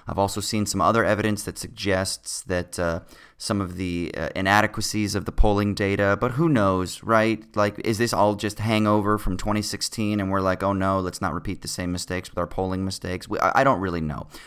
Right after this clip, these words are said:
We'll find out on friggin' Wednesday. Well, actually, we won't. We'll probably <laughs> find out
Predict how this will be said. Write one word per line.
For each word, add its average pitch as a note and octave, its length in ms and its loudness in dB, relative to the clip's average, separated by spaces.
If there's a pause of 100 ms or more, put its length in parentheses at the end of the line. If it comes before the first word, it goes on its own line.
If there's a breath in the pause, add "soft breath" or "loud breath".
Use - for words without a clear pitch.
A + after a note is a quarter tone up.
(100)
We'll G#2 100 0
find F3+ 380 6
out C3 340 6
on F#2+ 520 2
friggin' F#2 580 -2 (180)
Wednesday. F2 520 -2
Well, G2+ 140 8
actually, G#2+ 320 2
we E2+ 60 -8
won't. E2+ 200 -4 (160 loud breath)
We'll G#2+ 80 -2
probably D#3+ 220 8
<laughs> - 160 -4
find D3+ 220 6
out B2+ 340 6